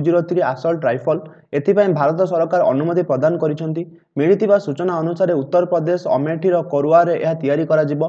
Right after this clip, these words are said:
ମିଳିଥିବା ସୂଚନା ଅନୁଯାୟୀ ଡିସେମ୍ବର ଛଅ ତାରିଖରେ ଭ୍ଲାଦିମିର ପୁତିନ ଭାରତ ଭ୍ରମଣରେ ଆସୁଛନ୍ତି। ତେବେ ଏହା ପୂର୍ବରୁ ଭାରତ ସରକାର ଏ କେ ଟୁ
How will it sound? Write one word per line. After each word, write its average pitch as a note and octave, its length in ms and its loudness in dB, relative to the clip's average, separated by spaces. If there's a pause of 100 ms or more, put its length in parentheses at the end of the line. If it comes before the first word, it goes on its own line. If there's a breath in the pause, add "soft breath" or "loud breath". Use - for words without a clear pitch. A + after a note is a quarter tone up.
(360 loud breath)
ମିଳିଥିବା F#3+ 400 4
ସୂଚନା F#3 420 -4
ଅନୁଯାୟୀ E3+ 360 2
ଡିସେମ୍ବର F3 380 0 (100)
ଛଅ D3+ 180 0
ତାରିଖରେ E3+ 440 0
ଭ୍ଲାଦିମିର C#3+ 600 -2
ପୁତିନ C#3 320 2 (340 loud breath)
ଭାରତ D#3 340 4
ଭ୍ରମଣରେ D#3+ 400 0
ଆସୁଛନ୍ତି। D#3+ 500 -2 (140)
ତେବେ E3 280 -2
ଏହା D#3 200 0
ପୂର୍ବରୁ D#3+ 460 0
ଭାରତ C3+ 340 -2
ସରକାର D#3+ 420 0 (380 loud breath)
ଏ D3+ 100 2
କେ F3 200 0
ଟୁ F3 160 0